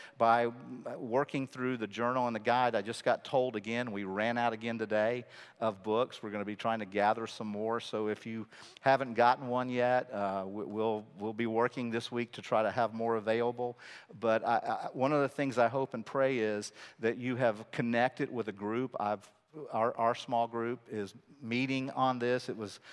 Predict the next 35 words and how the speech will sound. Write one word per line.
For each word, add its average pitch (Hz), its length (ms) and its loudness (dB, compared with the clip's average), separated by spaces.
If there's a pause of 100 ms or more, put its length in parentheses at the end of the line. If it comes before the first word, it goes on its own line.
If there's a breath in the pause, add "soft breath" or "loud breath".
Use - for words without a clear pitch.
(140 loud breath)
a 113 100 -6
new 117 200 0
group 135 360 -2
that 127 100 2
was 117 140 -4
formed 117 460 0
online, 117 760 2
and 110 200 -6
I've 107 280 -2
been 107 280 -2
amazed 113 1160 0 (320 loud breath)
at 113 160 0
how 110 200 2
quickly 117 680 -2
we 107 200 -4
got 107 440 2 (500 loud breath)
into 135 300 -2
each 120 200 -2
other's 110 320 0
lives 107 580 4
by 98 200 0
one 117 320 -2
meeting 101 560 -6 (220)
in 104 160 -6
Zoom. 95 400 -8 (680 loud breath)
Um, 101 300 -6
it 107 60 -6
was 110 120 -8
just 117 220 -6
incredible 110 560 0
what, 107 240 -2
what 104 180 -4
the 107 60 -6
Lord 101 320 -6
did, 101 340 -4